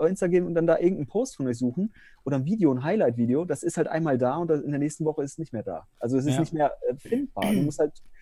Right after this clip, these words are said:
Speaker 1: du musst dich durch hundert andere, äh, Timelines scrollen gefühlt, damit du da hinkommst. Ähm, und das ist halt das, das ist halt dieses, dieses Schnelle, das Schnelle, dieses schnelle Informationen und dadurch aber auch, du kannst ja gar nicht so viel verarbeiten und dadurch ist die Information ist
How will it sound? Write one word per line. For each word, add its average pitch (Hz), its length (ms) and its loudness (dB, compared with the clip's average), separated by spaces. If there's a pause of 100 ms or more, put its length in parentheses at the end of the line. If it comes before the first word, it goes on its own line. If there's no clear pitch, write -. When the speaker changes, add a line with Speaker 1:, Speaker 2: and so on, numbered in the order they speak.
(340)
Speaker 1:
du 139 80 0
musst 170 220 2
dich 180 180 2 (200)
durch 156 220 2
hundert 190 300 2
andere, 143 1160 2
äh, - 40 -10
Timelines 156 600 2
scrollen 123 460 0
gefühlt, 185 360 -4
damit 143 180 -2
du 139 40 -6
da 131 80 0
hinkommst. 151 600 -4 (400)
Ähm, 135 300 4
und 127 160 2
das 139 140 0
ist - 80 -4
halt 151 120 4
das, 139 260 -2 (100)
das 151 180 -2
ist 156 100 -8
halt 143 160 0
dieses, 131 280 -2
dieses 123 420 -2 (500)
Schnelle, 120 760 2 (180)
das - 140 -8
Schnelle, 127 480 2
dieses 107 400 -6
schnelle 127 340 2
Informationen 127 800 0
und 123 140 -6
dadurch 123 320 2
aber 117 160 0
auch, 110 180 -2 (300)
du - 80 -20
kannst 131 180 0
ja 131 80 2
gar 117 60 6
nicht 117 100 2
so 135 80 -2
viel 123 160 -2
verarbeiten 170 560 0
und 127 80 -2
dadurch 120 240 0
ist - 160 -10
die - 60 -4
Information 123 640 -4
ist - 300 -8